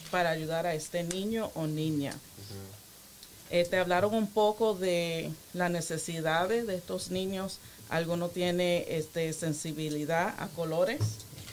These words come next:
Si eso es el asunto, no poner decoración con el color rojo, por ejemplo. Cuando trabajé con niños autistas, no podíamos usar color rojo,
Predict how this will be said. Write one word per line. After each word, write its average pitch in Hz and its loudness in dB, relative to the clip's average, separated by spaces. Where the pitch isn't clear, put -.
Si 185 -2
eso 180 0
es 185 2
el 175 0
asunto, 190 0
no 190 4
poner 208 4
decoración 196 2
con 185 0
el 175 0
color 180 4
rojo, 185 6
por 151 -2
ejemplo. 139 -6
Cuando 165 -2
trabajé 160 0
con 180 -2
niños 190 0
autistas, 196 -2
no 190 0
podíamos 180 2
usar 170 0
color 165 -4
rojo, 233 -4